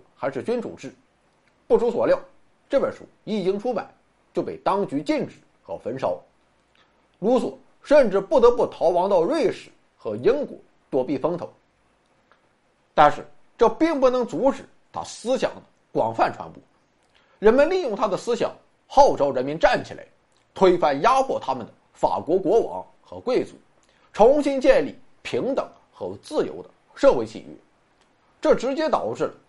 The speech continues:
一七八九年法国大革命的爆发。不过另一方面，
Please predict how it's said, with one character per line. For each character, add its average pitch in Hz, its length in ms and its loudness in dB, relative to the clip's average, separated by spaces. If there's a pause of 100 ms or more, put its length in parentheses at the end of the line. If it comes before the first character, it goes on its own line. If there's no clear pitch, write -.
(140)
一 240 160 -2
七 214 120 -4
八 190 220 2
九 139 140 -4
年 87 280 -14 (240)
法 104 320 2
国 117 140 -6
大 - 180 0
革 156 120 -2
命 240 120 -2
的 117 80 -4
爆 95 140 -4
发。 82 100 -14 (1600)
不 185 120 4
过 208 120 8
另 277 160 4
一 151 40 -2
方 117 160 -4
面， 101 100 -14